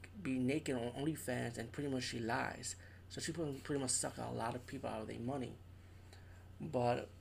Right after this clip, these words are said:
sadly to say, there are women out there that do deliver the goods. You know, they do show themselves, bod-, you know, show they bo-, beautiful bodies or whatever. You know, whatever your taste is, whatever your preference or taste is like. It could be anything.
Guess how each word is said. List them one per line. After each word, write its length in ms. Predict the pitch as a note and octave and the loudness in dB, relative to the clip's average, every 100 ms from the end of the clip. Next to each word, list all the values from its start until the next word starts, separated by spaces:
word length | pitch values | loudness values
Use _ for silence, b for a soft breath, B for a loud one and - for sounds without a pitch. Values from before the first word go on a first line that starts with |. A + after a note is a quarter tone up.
| - | -10
sadly 300 | - C#3+ B2+ | 2 6 6
to 80 | B2+ | 6
say, 220 | - D#3 | 2 2
there 120 | C3 | 4
are 80 | B2+ | 4
women 220 | B2 B2 | 6 4
out 160 | A#2 A#2+ | 2 2
there 100 | B2 | 2
that 240 | A#2 A#2 | 2 0
do 360 | - C3+ C3 B2 - - - | 4 6 6 4 -2 -12 0
deliver 340 | C3+ A2+ A2+ | 2 2 0
the 120 | A2 | 0
goods. 420 | A#2+ C#3+ A#2+ - | 2 2 2 -2
You 60 | - | -2
know, 120 | A2 | -2
they 80 | A2 | 0
do 180 | A2+ A#2+ | 0 0
show 300 | - A#2 A2+ | 0 0 -2
themselves, 480 | A2 - A2+ A#2 - - | -2 -2 -2 -2 -4 -2
bod-, 260 | A2 A2+ - B B B B B | 0 0 -4 B B B B B
you 100 | B2 | 2
know, 240 | A#2 A2+ A2+ | 2 0 -2
show 140 | A#2 | -2
they 120 | A2+ | 0
bo-, 260 | G#2+ G#2 - | 0 -2 -2
beautiful 280 | - B2 A#2+ | 0 0 0
bodies 440 | A#2+ G#2+ A2+ A#2 A2+ | 0 2 4 2 -2
or 60 | |
whatever. 500 | G#2+ G#2+ G#2+ A2+ A2+ - B B B B - | 0 2 4 4 2 -2 B B B B -4
You 80 | A2 | -2
know, 100 | A2+ | 2
whatever 320 | A2+ A2 G#2+ - - | 2 2 0 -4 -8
your 80 | A#2 | -4
taste 340 | - B2 G#2 | -2 -2 -4
is, 140 | - A2+ - - | -4 -6 -8 -2
whatever 300 | A#2+ A#2+ A2+ | 2 4 2
your 240 | A#2 G#2 F#2 - - - - | 0 0 -4 -12 -16 -16 -4
preference 420 | - A#2+ B2 B2 | 0 0 0 -4
or 40 | |
taste 300 | G2+ C3 A#2 | -2 -2 -2
is 140 | - - | -4 -2
like. 280 | A#2+ C3+ | 0 0
It 80 | A#2 | 2
could 80 | - | 4
be 120 | A2+ | 4
anything. 420 | A#2 C#3 C3+ A2+ | 4 -2 -2 -4